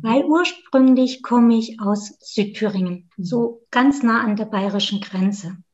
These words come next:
Speaker 1: Und das ist das Dolmarland zwischen Thüringer Wald und der Rhön. Das ist meine eine Heimat und das Alpenvorland, das ist meine zweite Heimat geworden. Und da bin ich jetzt im Moment zu Hause,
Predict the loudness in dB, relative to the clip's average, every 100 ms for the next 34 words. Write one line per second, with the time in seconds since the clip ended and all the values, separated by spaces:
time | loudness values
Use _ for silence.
0 | _ -8 -2 -2 -2 -6 -6 -10 -2 2
1 | 6 6 4 0 -2 -4 -6 -8 -10 -6
2 | -2 -2 0 4 6 4 4 2 0 -2
3 | -8 -10 -6 -4 -4 -4 -2 -2 -4 -6
4 | -8 -8 -6 -4 -2 0 0 2 4 4
5 | 6 6 4 0 -6 -10 -8 -10 -10 -8
6 | -4 2 2 0 _ _ -2 2 4 4
7 | 4 0 -6 -18 _ -4 -4 -2 -4 -4
8 | -4 -6 -10 -18 -12 -10 -8 -6 -8 -10
9 | -14 -12 -8 -8 -8 -8 -6 -4 -6 -8
10 | -6 -6 -6 -10 -8 -4 -2 -2 -4 -8
11 | -4 -2 0 0 -4